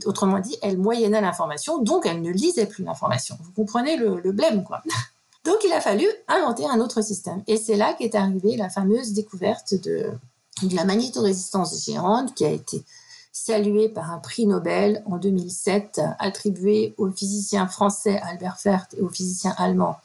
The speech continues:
euh, Peter Grünberg. Et grâce à ce système de magnétorésistance géante, c'est-à-dire, euh, la magnétorésistance géante, ça, ça correspond à fabriquer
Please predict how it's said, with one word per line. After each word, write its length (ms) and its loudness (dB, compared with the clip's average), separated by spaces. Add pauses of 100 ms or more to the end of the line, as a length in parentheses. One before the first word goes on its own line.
(540)
euh, 120 0
Peter 300 0
Grünberg. 720 0 (460)
Et 120 0
grâce 300 0
à 80 2
ce 160 -2
système 760 0
de 300 0
magnétorésistance 1120 0
géante, 180 0
c'est-à-dire, 640 0
euh, 320 2
la 100 0
magnétorésistance 480 0
géante, 240 2
ça, 120 0 (200)
ça 160 -4
correspond 760 -2
à 100 2
fabriquer 720 0